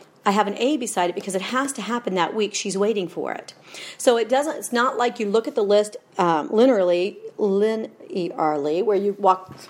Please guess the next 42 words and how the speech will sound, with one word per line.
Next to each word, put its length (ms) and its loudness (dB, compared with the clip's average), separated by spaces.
anyway, 320 -4
where 120 4
you 160 0
look 240 -2
down 300 2
at 240 2
it 100 2
and 100 0
the 60 -2
top 260 -2
things 200 0
need 160 -2
done 180 0
first, 360 0
then 120 0
the 80 2
next 220 -4
things 260 -2
and 100 -6
so 200 4
forth. 340 -2
It 100 6
is, 200 -2
it 140 4
is 180 0
fluid. 600 -2
And 120 -2
so 220 0
as 240 2
you 100 -2
add 300 0
to 220 0
it, 160 0
you 40 -6
just 200 -8
put 100 2
a 60 2
letter 360 2
in 160 -8
front 300 -2
of 140 -2
it. 220 -10